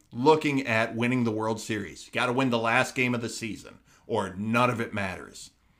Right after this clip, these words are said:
That's the dichotomy. That's what makes that song at the end. Part of it is, yes,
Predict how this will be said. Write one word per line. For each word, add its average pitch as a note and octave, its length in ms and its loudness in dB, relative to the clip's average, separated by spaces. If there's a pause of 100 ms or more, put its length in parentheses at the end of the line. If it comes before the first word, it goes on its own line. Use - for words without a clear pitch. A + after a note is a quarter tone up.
(560)
That's F3+ 300 4
the G3+ 120 -4
dichotomy. D#3+ 680 2
That's G3 260 0
what D#3+ 140 -2
makes E3+ 240 0
that C3+ 260 2
song C#3 340 0
at C3+ 100 -6
the B2+ 180 -8
end. G#2+ 320 -6 (320)
Part D#3+ 200 2
of C3 80 0
it A2+ 140 0
is, G2+ 240 -6
yes, E2+ 360 -10